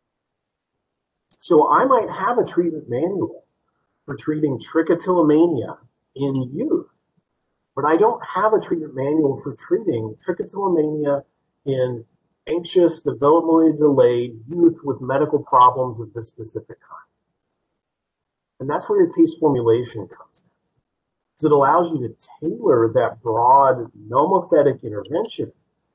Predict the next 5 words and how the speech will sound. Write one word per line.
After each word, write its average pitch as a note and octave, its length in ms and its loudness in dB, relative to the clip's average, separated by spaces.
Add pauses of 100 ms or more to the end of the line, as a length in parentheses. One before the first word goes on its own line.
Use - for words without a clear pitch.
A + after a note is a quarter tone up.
(360)
into F3 340 -2
a D3+ 120 2
very C3 320 -6 (200)
idiographic C3+ 1000 0
intervention, - 520 -12